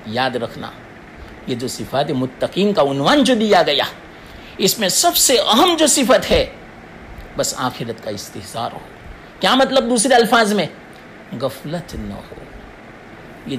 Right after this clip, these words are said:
जितने भी गुनाह हो रहे हैं आज, जितने भी नाफरमानियाँ हो रही हैं, जितने भी कोताहियाँ हो रही हैं, हक तलफियाँ हो रही है, चाहे अल्लाह के हक की बर्बादी, हक तलफी,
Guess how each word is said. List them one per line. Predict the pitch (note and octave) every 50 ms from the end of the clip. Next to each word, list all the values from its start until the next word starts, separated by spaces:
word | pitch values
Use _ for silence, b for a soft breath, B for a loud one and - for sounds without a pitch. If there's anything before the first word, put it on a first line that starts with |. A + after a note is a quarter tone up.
| G#2 -
जितने | - A#3+ B3 - - B3 A#3+ A#3+ A#3+ A3+
भी | G3+ G#3+ G3
गुनाह | D#3+ D#3 F#3 F#3 F3 D#3 C#3
हो | B2+ - C3+ B2+
रहे | B2 A#2 A2+ - C3 A#2+
हैं | G2+ A#2 A2
आज, | - - B2 A#2 A2+ G#2+ G2 - - - - - - - - - - - - - - - - - - - - - -
जितने | F#3 C4 - - B3+ A3+ G#3+ G3
भी | F#3+ F#3+
नाफरमानियाँ | D#3+ D3 C#3+ C#3 C3+ - - D#3 C3+ C3+ C3 B2+ B2+ B2 A#2 A2 G#2
हो | - A2 G#2+
रही | A2 G#2
हैं, | G#2+ - - -
जितने | - A#3+ A#3 - - C#4+ C#4
भी | B3 A#3 G#3+
कोताहियाँ | - - A3 F#3+ - F#3 F3+ D#3 F3+ F3 D#3+ C#3
हो | - - G2+
रही | - - - - - - -
हैं, | - - - B B B B B B B - B3+
हक | C#4 C4+ - -
तलफियाँ | C4+ C#4 C4+ - - C4+ C#4 C#4 A#3+
हो | A3+ A3 G#3+
रही | G#3+ G#3 G#3+ - G2 F3+
है, | - - - - - - - - -
चाहे | - F3+ E3 C#3
अल्लाह | B2 B2 C3 E3+ F#3+ F3+
के | F3 - B2+
हक | - - - - - -
की | - B2 - - - - - - - - - - - - - - - - - - - - - - - - - - - - - - - - - - - - - - - - - -
बर्बादी, | C3 C3 C3 B2+ C3 A#2+ A#2 A2+ G#2+ G2 - - - - - - - - - - - - - - - -
हक | - D3+ - - -
तलफी, | D3 C3+ B2 A#2+ - -